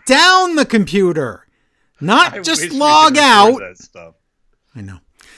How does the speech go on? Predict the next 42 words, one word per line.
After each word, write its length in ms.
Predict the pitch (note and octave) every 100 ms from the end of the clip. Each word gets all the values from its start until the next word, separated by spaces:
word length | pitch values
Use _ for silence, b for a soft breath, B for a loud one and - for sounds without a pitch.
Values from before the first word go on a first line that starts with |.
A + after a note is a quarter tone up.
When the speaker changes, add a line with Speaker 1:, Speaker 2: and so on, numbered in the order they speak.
| b
Speaker 2:
I 40 |
bet 240 | F#2 C3 -
you 60 |
don't 180 | B2+ B2+
yell 180 | A2+ A#2+
at 100 | G2+
Hum 140 | A#2
and 100 | A2+
Hum 320 | F#2+ G#2+ D#3 A#2
like 240 | - _
that. 340 | - A#2 G2+ - _
Speaker 1:
I, 60 | A#2+
I, 80 | G#2 -
I 60 | G#2
would 300 | G2+ D#3+ B3+
if 100 | -
he, 200 | C3+ A2+ _ -
if 140 | G3+
he, 240 | A#3+ A3+ -
if 180 | A3 A3+
he 300 | A3 G#3+ - _ _ -
acted 340 | F#3+ A3+ A3+
like 140 | G#3+ -
technology 640 | G#3 - E3+ G3 A3+ F#3+
was 160 | E3+ -
so 140 | G3+
weird 480 | E3+ D#3 G3+ C4+ G#3+
like 220 | D#3 C#3
that, 220 | D3+ D3+
like 100 | E3
he 80 | D#3
didn't 200 | D#3+ F#3+
understand 600 | F3 D3 - F3+ B3 C4+
it, 100 | F#3
I 120 | E3
would. 560 | F#3+ A#3+ C4 A#3+ D3 G#2+ _ _ _ _ _ A2+
Okay. 220 | - - _ b b b b b b b
"I 120 | F3
had 220 | E3+ G3 D#3
hoped 360 | E3+ G#3+ C#4+
that 140 | C4 B3+
SmackDown 720 | A#3+ G#3 E3+ E3 B2 G#2+ G#2